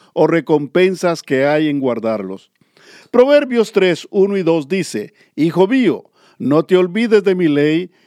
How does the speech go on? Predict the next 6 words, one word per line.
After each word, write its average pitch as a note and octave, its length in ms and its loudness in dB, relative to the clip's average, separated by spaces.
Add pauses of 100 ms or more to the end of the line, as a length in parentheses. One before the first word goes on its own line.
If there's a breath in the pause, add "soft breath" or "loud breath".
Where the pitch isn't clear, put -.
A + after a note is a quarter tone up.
(160)
y F#3+ 140 0
tu G3+ 120 2
corazón F#3+ 480 2
guarde F3+ 400 2
mis F3 160 -2
mandamientos, C#3+ 960 -2